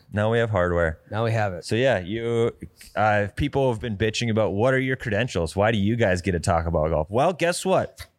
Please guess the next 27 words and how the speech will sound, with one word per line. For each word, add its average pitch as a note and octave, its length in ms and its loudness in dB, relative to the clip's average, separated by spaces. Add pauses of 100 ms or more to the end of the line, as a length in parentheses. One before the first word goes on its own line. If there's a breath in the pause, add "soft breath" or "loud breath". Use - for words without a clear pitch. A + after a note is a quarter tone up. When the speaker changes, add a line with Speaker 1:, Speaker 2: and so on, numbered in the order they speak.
(160)
Speaker 1:
I'm G#3 160 2
the C#3+ 100 2
second D#3 560 0
best D3+ 320 0
of C3 120 -2
the B2+ 120 2
worst C3 360 0
fucking C3+ 420 0
golfers C3+ 440 0
at A#2 100 -2
the A#2 80 -2
Pine C#3 300 0
to A2+ 60 -4
Palm, C3+ 400 2
baby. G2 260 2
Speaker 2:
Yeah, A#2 140 2
we A#2+ 120 0
have A#2+ 120 0
a G2+ 40 -10
fucking B2 300 0
trophy. C3+ 300 2
Do F#2+ 100 -6
you G2+ 60 0
have G#2 80 -2
a A#2 40 -4
trophy? C#3 440 -4
Speaker 1:
Yeah. A2 300 0